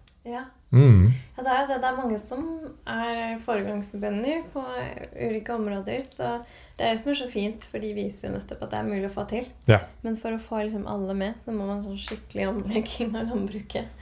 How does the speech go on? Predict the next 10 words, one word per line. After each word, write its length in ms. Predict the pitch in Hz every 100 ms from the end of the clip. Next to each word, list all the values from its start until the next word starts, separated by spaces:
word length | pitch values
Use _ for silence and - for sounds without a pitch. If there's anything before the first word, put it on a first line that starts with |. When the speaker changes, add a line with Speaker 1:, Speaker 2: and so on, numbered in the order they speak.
| -
Speaker 2:
Ikke 200 | 107 117
sant? 280 | - 127 -
Speaker 1:
Ja, 220 | 233 226 - - 247 233 -
så 100 | 226 220 214 214 214
med 240 | 214 220
helt 220 | 220 208
nye 260 | 214 196 202
økonomiske 560 | - 196 196 202 - 202
insentiver, 800 | 151 180 208 196 180 170 131 101
og 280 | 202 208